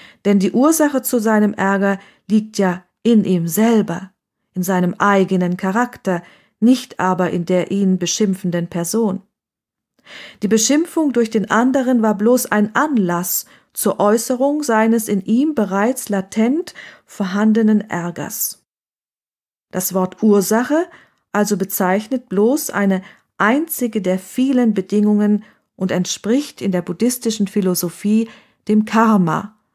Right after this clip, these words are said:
was wiederum aus den Wiedergeburt erzeugenden karmischen Willenstätigkeiten besteht, die die Ursache der Wiedergeburt und des künftigen Geschickes sind. Zweitens.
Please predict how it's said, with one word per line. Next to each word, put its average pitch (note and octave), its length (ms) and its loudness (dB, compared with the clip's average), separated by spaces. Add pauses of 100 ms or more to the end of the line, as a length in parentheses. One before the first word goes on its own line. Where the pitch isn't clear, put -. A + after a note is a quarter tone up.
(280)
was F3 260 -6
wiederum G#3+ 540 2
aus G3 300 0
den F3+ 220 2 (300)
Wiedergeburt G#3 720 0
erzeugenden F#3+ 920 0 (260)
karmischen G3 720 0
Willenstätigkeiten F#3+ 1200 0
besteht, - 560 -10 (640)
die C4 100 4
die A3+ 160 2
Ursache C4+ 600 2
der F#3 180 0
Wiedergeburt A3 800 0 (400)
und C4+ 440 0
des F#3 180 -4
künftigen A3 680 0
Geschickes G3+ 560 -4
sind. - 380 -10 (4000)
Zweitens. A3 880 -2